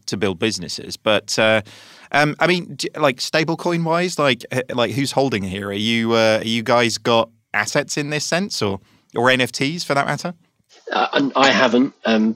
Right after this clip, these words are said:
Speaker 2: to be honest with you, but, um, I think it's super exciting. I think there's some leading companies in the U S that are taking the lead, and I think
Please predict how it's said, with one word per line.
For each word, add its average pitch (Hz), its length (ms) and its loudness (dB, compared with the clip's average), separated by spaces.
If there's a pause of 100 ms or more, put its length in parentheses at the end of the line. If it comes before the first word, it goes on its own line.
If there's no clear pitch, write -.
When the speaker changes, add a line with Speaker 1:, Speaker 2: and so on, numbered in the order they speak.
Speaker 2:
to - 80 -10
be 113 80 0
honest 120 200 2
with 120 140 2
you, 143 60 0
but, 120 260 -2
um, 113 340 0
I 135 140 2
think 233 180 6
it's 185 120 4
super 131 240 0
exciting. 110 460 -2
I 117 60 -8
think 127 220 0
there's 123 200 -2
some 117 300 0
leading 120 500 0
companies 113 520 -2
in 107 200 -4
the 107 100 -6
U 117 200 0
S 117 280 -4
that - 120 -10
are 110 60 -10
taking 110 300 -6
the 107 40 -6
lead, 117 180 0
and 107 80 -4
I 107 40 -6
think 107 320 -6